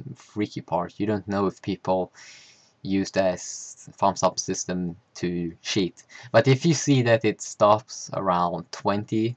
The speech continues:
then you know that they have cheated, because that's the limit. And then you need to wait like ten minutes to do it again, and then you can get, you can get how many thumbs up as you want. You can get like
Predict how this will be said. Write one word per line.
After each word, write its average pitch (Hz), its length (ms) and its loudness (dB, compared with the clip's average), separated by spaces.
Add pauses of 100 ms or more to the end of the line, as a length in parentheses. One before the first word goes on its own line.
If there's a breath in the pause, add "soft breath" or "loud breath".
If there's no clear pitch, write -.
then 98 280 -2
you 92 100 -2
know 90 340 0
that 87 220 -4
they - 220 -4
have 90 240 -4
cheated, 85 500 -8
because 90 320 -6
that's - 440 0
the 92 80 -4
limit. 90 520 -8 (600 loud breath)
And 92 120 -4
then 87 80 -4
you 85 100 -4
need 85 140 -6
to 78 80 -8
wait 85 180 -4
like 82 240 -8
ten 82 220 -10
minutes 82 280 -10
to - 60 -12
do 82 100 -8
it 82 140 -10
again, 82 300 -8
and 82 200 -10
then 87 100 -2
you 92 100 -2
can 90 140 -8
get, 87 200 -6 (200 loud breath)
you 110 100 2
can 160 120 6
get 131 120 6
how - 380 6
many 98 240 2
thumbs 95 280 -2
up 92 200 2 (120)
as - 180 -8
you 92 60 -6
want. 92 200 -4
You 95 60 -10
can 104 120 -4
get 95 160 -4
like - 180 -2